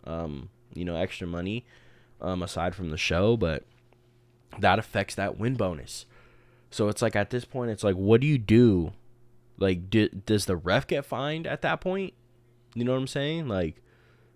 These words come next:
do they earn all their money still for that night? You know, these guys still came up,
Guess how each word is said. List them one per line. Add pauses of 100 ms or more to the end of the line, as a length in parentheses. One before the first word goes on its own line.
(220)
do
they
earn
all
their
money
still
for
that
night? (100)
You
know, (300)
these
guys
still
came
up,